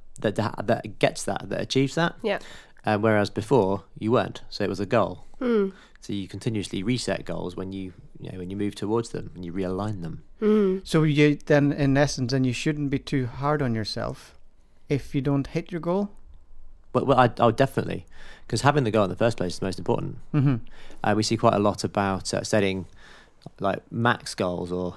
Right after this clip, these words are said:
Speaker 1: ten X goals.
Speaker 2: Ooh.
Speaker 1: Yes.
Speaker 2: Grant
Speaker 1: Um,
Speaker 2: Cardone. Yes, we were just
Speaker 1: yes,
Speaker 2: talking about
Speaker 1: so ha-,
Speaker 2: that.
Speaker 1: having, like, really big goals. So instead of it, ten thousand pounds a month, it's hundred thousand pounds a month.
Speaker 3: Mm-hmm.
Speaker 1: So you set, setting a goal,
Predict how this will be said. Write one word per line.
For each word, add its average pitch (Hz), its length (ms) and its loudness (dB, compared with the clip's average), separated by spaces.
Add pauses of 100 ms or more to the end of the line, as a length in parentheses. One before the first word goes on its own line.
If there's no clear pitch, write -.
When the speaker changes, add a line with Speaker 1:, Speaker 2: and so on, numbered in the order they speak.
(120)
Speaker 1:
ten 117 180 4
X - 240 0
goals. 90 560 -6 (160)
Speaker 2:
Ooh. 254 340 8 (160)
Speaker 1:
Yes. - 400 -2 (200)
Speaker 2:
Grant 190 260 6
Speaker 1:
Um, 190 120 2
Speaker 2:
Cardone. 185 360 0 (160)
Yes, 190 440 0
we - 40 -8
were 180 60 -6
just 120 140 4
Speaker 1:
yes, 107 40 4
Speaker 2:
talking 190 160 0
about 175 140 -2
Speaker 1:
so 104 80 -4
ha-, 110 80 0
Speaker 2:
that. - 60 -2
Speaker 1:
having, 104 420 2
like, 98 360 -4
really 110 300 4
big 120 300 0
goals. 90 260 -2
So 95 240 -2 (400)
instead 104 280 -2
of 92 100 -2
it, 87 120 -8
ten 117 180 2
thousand 98 280 0
pounds 90 220 -2
a - 20 -8
month, 92 120 -6
it's - 60 -10
hundred 135 220 6
thousand 95 240 2
pounds 95 160 -4
a 87 60 -6
month. - 260 -10
Speaker 3:
Mm-hmm. 139 260 2 (240)
Speaker 1:
So 107 220 4
you 98 320 0
set, - 180 0
setting 120 300 2
a 101 100 0
goal, 95 480 2